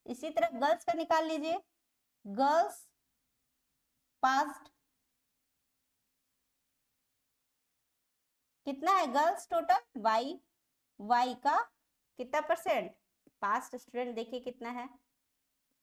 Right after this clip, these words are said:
बीकॉम का पास साठ परसेंट, तो लिखिए वाई का साठ परसेंट, वाई का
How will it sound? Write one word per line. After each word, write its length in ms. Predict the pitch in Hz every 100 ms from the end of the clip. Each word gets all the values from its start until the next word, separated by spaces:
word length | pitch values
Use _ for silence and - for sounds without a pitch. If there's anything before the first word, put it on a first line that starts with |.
| _ _ _ _ _
बीकॉम 540 | 196 254 254 320 320 294
का 100 | 254
पास 360 | 240 262 359 -
साठ 380 | 247 302 - -
परसेंट, 520 | 330 339 339 403 - _ _ _ _ _ _ _ _ _ _ -
तो 60 | 226
लिखिए 360 | 247 254 311
वाई 300 | 240 214 226 233
का 140 | 269 320
साठ 340 | 240 247 -
परसेंट, 500 | 269 269 285 294 - _ _ _ _ _ _ _ _ _ _ _ _ _ _ _ _ _
वाई 360 | 202 214 196 180
का 240 | 247 302